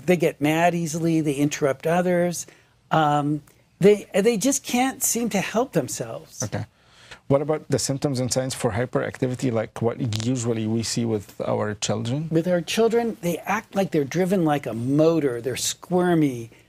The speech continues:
Speaker 1: Sometimes they're always climbing up on the couches and they're, they're moving.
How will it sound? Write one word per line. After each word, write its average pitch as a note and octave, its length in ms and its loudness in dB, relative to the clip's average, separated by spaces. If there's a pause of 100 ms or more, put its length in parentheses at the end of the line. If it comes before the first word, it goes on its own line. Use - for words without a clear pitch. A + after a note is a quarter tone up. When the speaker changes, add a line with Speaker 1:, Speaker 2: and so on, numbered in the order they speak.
(120)
Speaker 1:
Sometimes G#3 460 0
they're E3 160 4
always F#3 260 2
climbing F3 540 0
up F3 180 2
on D#3 80 2
the D#3+ 100 6
couches E3+ 840 2
and D#3+ 140 2
they're, D#3 240 2 (320)
they're D#3 180 4
moving. E3+ 540 2